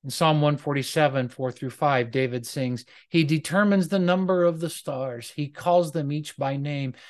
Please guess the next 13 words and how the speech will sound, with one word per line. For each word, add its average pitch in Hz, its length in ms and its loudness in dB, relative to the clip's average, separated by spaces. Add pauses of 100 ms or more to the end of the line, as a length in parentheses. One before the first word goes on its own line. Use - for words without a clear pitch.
(220)
Great 175 300 6
is 180 180 2
our 151 100 4
Lord 147 260 2
and 147 120 0
mighty 143 400 0
in 139 100 -4
power. 139 500 2 (160)
His 135 380 0 (140)
understanding 202 1120 2 (220)
has 156 460 -4
no 131 640 -4 (540)
limit." 113 480 -10